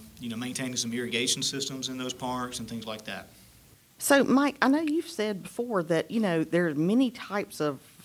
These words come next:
Speaker 2: um, forms of recreation, and people recreate in all kinds of different ways. So it's not about just, like, walking a track or playing golf or activities. Um, give us a description of some ways that people may, um, not realize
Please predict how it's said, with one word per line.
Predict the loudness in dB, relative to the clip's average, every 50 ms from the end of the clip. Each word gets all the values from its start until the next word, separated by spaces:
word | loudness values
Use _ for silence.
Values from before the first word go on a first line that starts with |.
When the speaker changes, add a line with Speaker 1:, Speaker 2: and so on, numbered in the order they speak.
| -6 -2
Speaker 2:
um, | 0 2 2 2 0
forms | -2 -4 -2 -2 0 0 -2 -4 -6
of | -6 -6
recreation, | -4 -4 -4 -4 -4 -4 -2 0 2 2 0 0 -2 -6 -8 -8 -10 -10 -14 -18 -20 -20 -20 -20 -12 -2 0
and | 2 2 2
people | 2 -2 -2 -2 -2
recreate | -2 -2 -4 -6 -8 -10 -8 -6 -6 -6 -6
in | -6 -2
all | 0 0 0 0
kinds | 0 -2 -4 -4 -4 -4
of | -4 -4
different | -4 -4 -4 -4 -4 -2
ways. | -2 -2 -2 -4 -4 -6 -8 -8
So | -6 -4 -2 0 0 0 -2 -4 -10 -18 -16 -8
it's | -6 -4 -2 0
not | 2 2 2
about | 2 2 2 0 0 -2
just, | -4 -6 -4
like, | -2 -2 -2 2
walking | 4 4 4 4 2 0 -4
a | -4
track | -4 -6 -4 -4 -2 -2 -2 -2 -4 -4 -6
or | -10
playing | -8 -4 -4 -2 -2 -2 -2 -2
golf | 0 0 0 0 0 -2 -2 -2
or | -4 -4
activities. | -4 -4 -6 -6 -6 -4 -4 -4 -4 -6 -6 -6 -6 -10 -14 -20 -20 -20 -20 -6 -2
Um, | 0 0 2 0 0 -2 -4 -6 -2
give | -2 0 0
us | 0 -2 -4 -6
a |
description | -6 -6 -6 -6 -8 -6 -6 -6 -6 -6 -6 -4 -4 -2 -2 -2 -4 -4 -2
of | 0 0 0 0 -2 -6
some | -10 -8 -4 -4 -4 -2
ways | -2 -2 -4 -4 -6 -8
that | -10 -10 -10
people | -12 -10 -6 -6 -4
may, | -2 0 0 -2 -2 -2 -4 -6
um, | -6 -6 -6 -6 -8 -10 -12 -14 -18 -20 _ _ _ _ _ -10 -4
not | -2 -2 -2 -2 -2 -2 -2
realize | -2 -2 -2 -2 -4 -4 -4 -4 -6 -8 -10